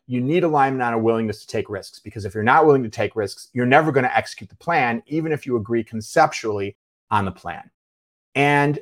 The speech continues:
one of the things we often do at my company is we'll hold workshops bringing together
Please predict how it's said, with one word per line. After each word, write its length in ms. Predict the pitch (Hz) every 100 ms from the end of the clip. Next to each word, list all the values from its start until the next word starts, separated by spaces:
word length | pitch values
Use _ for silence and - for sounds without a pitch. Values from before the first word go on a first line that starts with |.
| -
one 260 | 143 170
of 60 | 190
the 60 | 185
things 300 | 170 160 123
we 140 | 180
often 300 | 151 143 143
do 160 | 131 139
at 60 |
my 160 | 131 147
company 380 | 143 123 123 123
is 180 | 113
we'll 100 | 135
hold 400 | 139 143 139 120
workshops 640 | 98 147 - - 92 92 -
bringing 280 | 127 123
together 540 | 120 120 120 113 110